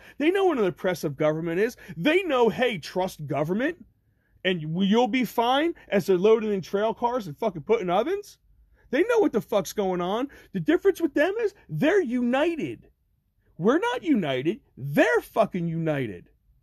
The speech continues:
And because they're united, they stand up and say,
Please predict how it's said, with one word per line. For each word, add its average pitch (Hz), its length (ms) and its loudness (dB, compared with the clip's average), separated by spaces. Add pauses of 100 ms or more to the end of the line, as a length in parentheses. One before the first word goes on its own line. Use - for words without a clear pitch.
(1120)
And 285 140 2
because 440 480 2
they're 392 220 2
united, 320 500 0
they 277 140 -6
stand 359 420 -4
up 320 180 6
and 311 120 -6
say, 320 280 0